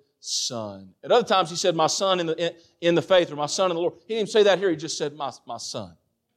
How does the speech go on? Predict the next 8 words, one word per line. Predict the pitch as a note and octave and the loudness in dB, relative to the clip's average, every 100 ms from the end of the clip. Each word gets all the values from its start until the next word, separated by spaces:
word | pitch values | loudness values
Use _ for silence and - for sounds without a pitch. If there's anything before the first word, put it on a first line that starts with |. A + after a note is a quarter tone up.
| _ _ _ _ _ _ _ _ _ _ - | _ _ _ _ _ _ _ _ _ _ 0
Timothy | A#3 C4 - B3 G#3+ | 4 4 0 -2 -2
was | D3+ | 0
like | F#3 F3+ | 0 0
a | |
son | - - G3+ G3+ F#3+ | -4 -2 2 2 2
to | - C#3+ | -2 -4
a | |
man | C3 A#2 A#2 C3 | -2 -4 -4 -10